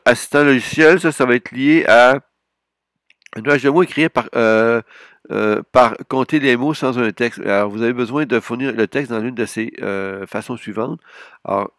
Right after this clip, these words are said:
donc ça, c'est un aide pour savoir quoi faire ici. Alors ici, on peut télécharger un document vers le serveur,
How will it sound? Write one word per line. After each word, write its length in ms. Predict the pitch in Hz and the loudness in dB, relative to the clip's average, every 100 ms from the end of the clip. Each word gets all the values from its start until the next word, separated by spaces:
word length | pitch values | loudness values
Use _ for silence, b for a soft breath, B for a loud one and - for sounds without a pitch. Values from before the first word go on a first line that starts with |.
| - | -20
donc 260 | - 113 107 | -6 -4 -4
ça, 100 | 151 | -6
c'est 180 | - 123 | -6 -2
un 160 | 113 104 | -2 2
aide 220 | 117 131 | 0 0
pour 160 | 110 | -10
savoir 300 | - 107 113 | -8 -2 -2
quoi 160 | - 110 | -2 -4
faire 240 | 107 104 | -4 -6
ici. 260 | 95 - - _ _ | -8 -16 -20 _ _
Alors 160 | 95 95 | -12 -10
ici, 140 | - | -8
on 60 | 131 | -8
peut 120 | 113 | -8
télécharger 480 | - 123 - 110 117 | -6 -6 -2 -4 -4
un 60 | 120 | -6
document 400 | 110 - 113 117 | -6 -4 0 0
vers 120 | 117 | 0
le 100 | 107 | -2
serveur, 540 | - 92 104 120 131 | -4 -2 2 2 2